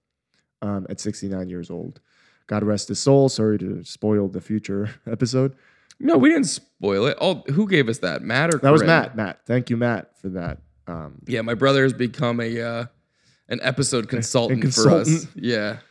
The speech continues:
Speaker 2: And
Speaker 1: Thank you,
Speaker 2: then
Speaker 1: Matt. Thank you,
Speaker 2: Corinne,
Speaker 1: Corinne.
Speaker 2: Corinne does some R and D.
Speaker 1: Thank you, BuzzFeed. Thank you, Amazon. Thank you, Haven. Thank you, Rob. Thank you
Speaker 2: Thank
Speaker 1: to,
Speaker 2: you,
Speaker 1: thank you to
Speaker 2: Mom.
Speaker 1: everyone that's listening. Thank you to mermaids.
Speaker 2: Merfolk.
Speaker 1: Thank you to Hans.
Speaker 2: Mer people.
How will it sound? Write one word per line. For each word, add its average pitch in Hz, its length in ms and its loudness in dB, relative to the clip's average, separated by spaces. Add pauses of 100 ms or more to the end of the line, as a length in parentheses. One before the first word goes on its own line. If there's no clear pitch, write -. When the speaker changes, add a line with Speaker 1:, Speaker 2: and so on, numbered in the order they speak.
(240)
Speaker 2:
And - 160 0
Speaker 1:
Thank 120 40 2
you, 113 60 0
Speaker 2:
then 113 100 0
Speaker 1:
Matt. 90 280 -2 (100)
Thank - 120 -8
you, 135 60 0
Speaker 2:
Corinne, 127 300 2
Speaker 1:
Corinne. 117 520 2
Speaker 2:
Corinne 127 260 -4
does 117 180 -4
some 123 140 -6
R 113 180 -6
and 113 160 -6
D. 107 260 -6 (180)
Speaker 1:
Thank 131 180 0
you, 131 60 2
BuzzFeed. 117 640 2 (120)
Thank 110 200 -6
you, 107 80 0
Amazon. 110 300 -2
Thank 110 120 -8
you, 98 80 -6
Haven. 131 460 6
Thank 107 160 -6
you, 95 80 -4
Rob. 113 440 6 (960)
Thank 127 140 -6
you - 60 -4
Speaker 2:
Thank - 180 4
Speaker 1:
to, 113 80 -2
Speaker 2:
you, 107 200 -2
Speaker 1:
thank 175 220 -2
you 269 60 0
to 156 120 4
Speaker 2:
Mom. 104 80 2
Speaker 1:
everyone 151 340 6
that's 120 240 0
listening. 101 400 0
Thank 135 200 -2
you 139 100 -2
to 123 60 -4
mermaids. 143 840 4 (280)
Speaker 2:
Merfolk. 123 640 0
Speaker 1:
Thank 131 200 -6
you 131 60 4
to 113 80 2
Hans. 147 720 4
Speaker 2:
Mer 113 160 -2
people. 120 580 -6